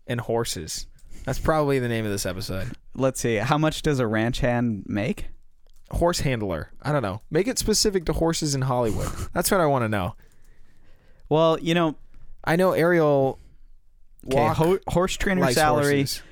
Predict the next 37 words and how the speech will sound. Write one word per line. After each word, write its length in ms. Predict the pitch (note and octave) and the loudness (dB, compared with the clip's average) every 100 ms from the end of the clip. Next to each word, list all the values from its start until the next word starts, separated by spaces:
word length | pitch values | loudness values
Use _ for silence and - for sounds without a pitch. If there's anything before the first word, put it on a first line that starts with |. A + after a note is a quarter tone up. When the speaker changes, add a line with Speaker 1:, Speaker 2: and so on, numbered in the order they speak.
| - - | -16 -4
Speaker 2:
twenty-four 500 | - D3+ D3 B2+ A#2 | 0 2 2 2 0
thousand. 420 | G#2 F2 A#2 - - - - - - | 0 -2 -4 -12 -14 -16 -20 -20 -10
Speaker 1:
Oh. 60 | G#2+ F#2 | -6 -6
Speaker 2:
Not 80 | - - - - | -6 -6 -8 -4
Speaker 1:
Not 160 | - B2 | -2 0
Speaker 2:
very 140 | A#2 | -2
Speaker 1:
th-, 100 | - | -4
Speaker 2:
good. 60 | B2+ | -2
Speaker 1:
not 180 | C3+ B2 | 0 0
so 160 | C#3+ | 0
hot. 260 | A#2+ A2 F#2+ - | 0 -2 -2 -4
Speaker 2:
Yeah. 220 | F#2+ - - - C#3+ | -4 -6 -12 -6 0
Um, 520 | C3+ C3 A#2+ A2+ - - - - _ _ - - | 2 4 2 0 -4 -16 -20 -20 _ _ -12 -4
yeah. 380 | A2+ E2+ D2 - | 0 0 -2 -6
Horse 320 | - D3+ D#3 | 0 0 2
handler 400 | D#3+ C#3+ C3+ B2 | 0 2 2 2
annual 400 | A2+ A#2 A#2 A2+ A2 | 2 0 0 -2 -4
sal-, 400 | - A2+ G#2+ G#2 - | -2 -2 -2 -4 -6
salary, 600 | - A2+ A2 A2 A2 A2+ - - | -4 -4 -4 -4 -4 -6 -10 -8
twenty-nine 480 | - B2+ B2 A#2+ A#2 | -2 0 0 0 -2
thousand. 500 | A#2 A2+ A2+ A2+ A2+ - - - - | -2 -4 -4 -6 -8 -12 -10 -10 -10
Speaker 1:
So 260 | - G#3 | -2 0
it's 100 | F3+ | 2
like 100 | F3 | 0
a 40 | C3 | 2
side 320 | C#3+ A2 F2+ | 2 0 -2
gig. 260 | D#2 D2+ - - - - - - - - | -4 -6 -10 -20 -20 -20 -20 -8 -6 -2
Speaker 2:
<laughs> 0 | - - - - - - - - - | 0 0 0 -4 -8 -8 -8 -2 0
Speaker 1:
Probably 220 | E3+ C#3+ | 2 2
not. 220 | A2+ G#2 - - C#3+ | 0 -2 -8 -6 0
Speaker 2:
No, 240 | C#3 A2 | 2 4
yeah, 220 | A2+ G#2 | 2 2
probably 360 | G#2+ F3 F3+ C3+ | 2 2 2 2
wouldn't 260 | A#2 G#2+ G#2+ | 2 0 0
work 160 | G2+ | -2
so 180 | - G2 | -2 -2
well. 220 | - B2+ | 0 -2